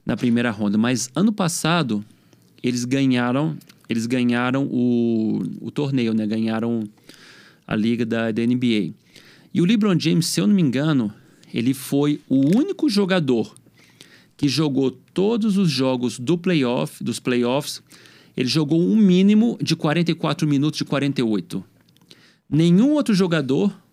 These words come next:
consegue, conseguiu, naquela temporada, manter esse número de minutos. Que são quatro quartos de doze minutos, quarenta e oito minutos. Ele fa-, ele fez quarenta e quatro, quarenta e cinco.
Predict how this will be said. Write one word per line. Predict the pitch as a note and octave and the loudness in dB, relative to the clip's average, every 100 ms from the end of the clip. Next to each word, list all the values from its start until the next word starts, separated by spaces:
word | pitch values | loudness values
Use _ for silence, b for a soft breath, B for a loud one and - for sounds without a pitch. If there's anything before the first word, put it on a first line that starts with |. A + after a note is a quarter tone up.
| _ _ | _ _
consegue, | - D3+ D#3 - D3 C#3+ C#3+ F3 F3 F3 B B B B | -6 -2 -2 -2 -2 -2 0 0 -2 -6 B B B B
conseguiu, | - D3+ - C3 C3+ | -4 -2 -2 -2 0
naquela | C3+ C3+ G#3 | 0 0 -2
temporada, | G#3 G3 E3 C#3+ E3 D#3+ A#2+ A#2+ - _ _ _ | -2 -2 -2 0 0 0 -2 -6 -18 _ _ _
manter | B2+ C#3+ D3 - D#3+ D#3+ | 0 2 0 0 -2 -2
esse | C#3+ D#3 | -4 -2
número | D3+ D#3 | 0 0
de | C3+ | 0
minutos. | D3+ C#3 B2 - G#2+ - - _ _ b b b b b | 0 2 0 -2 -6 -8 -10 _ _ b b b b b
Que | - | -6
são | - C3 | -2 -2
quatro | - C3 A#2+ | -2 -4 -4
quartos | - D#3 F#3+ E3 | -4 -2 -2 -2
de | |
doze | A#2+ B2 A#2+ | -2 -2 0
minutos, | B2+ C3+ D#3+ | 0 0 -2
quarenta | C#3+ C3+ C#3 | -2 -2 -2
e | |
oito | C3+ | -2
minutos. | C3+ A2 G#2 | -2 -2 -4
Ele | - | -6
fa-, | C3 | -6
ele | B2 A#2+ | -6 -6
fez | D#3 | -8
quarenta | - D3+ D#3 | -4 -2 -2
e | D3 | -4
quatro, | - F3+ - | -4 -6 -4
quarenta | E3 D#3+ | -4 -4
e | C#3 | -4
cinco. | - A2 G#2 A2 | -2 -4 -4 -8